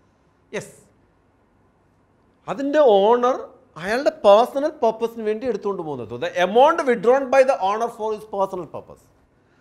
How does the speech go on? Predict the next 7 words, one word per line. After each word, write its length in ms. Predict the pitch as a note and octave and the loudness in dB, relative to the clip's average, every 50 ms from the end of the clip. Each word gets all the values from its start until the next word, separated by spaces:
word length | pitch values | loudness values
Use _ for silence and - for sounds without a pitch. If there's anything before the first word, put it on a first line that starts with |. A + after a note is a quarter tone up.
| _ _ - | _ _ -4
തൻ്റെ 160 | F#3 A#3+ C#4 | -2 0 2
വ്യക്തിപരമായ 720 | B3 A3+ G3 - A#3+ C4 C#4 C#4+ C#4+ C#4 C#4 C#4 C#4+ D4+ D#4+ | 2 0 0 -2 -4 -4 0 2 2 4 4 2 2 2 0
കാര്യത്തിന് 560 | D#4+ C4 A#3+ A#3+ B3 B3 - - B3+ B3 B3+ | 0 2 2 2 2 0 -4 -10 -10 -8 -4
വേണ്ടിയിട്ട് 640 | A#3+ G#3+ G#3+ G#3+ G#3 G#3+ G#3+ - - C4 D4 - - | -4 -2 -4 -4 -6 -10 -12 -12 -12 -14 -14 -10 -8
പാർട്ണർഷിപ്പിൽ 720 | A#3+ G#3+ G#3+ A3 A3+ A#3 A3+ - A3+ F3+ - G#3+ G#3 G3+ | -6 -6 -6 -6 -8 -10 -12 -14 -18 -20 -18 -18 -16 -14
നിന്നോ 280 | G3+ G3+ G#3 A#3+ - | -14 -14 -14 -14 -14
അല്ലെങ്കിൽ 360 | - G#3+ G#3 G#3 G#3+ B3 B3+ | -14 -14 -14 -14 -14 -16 -18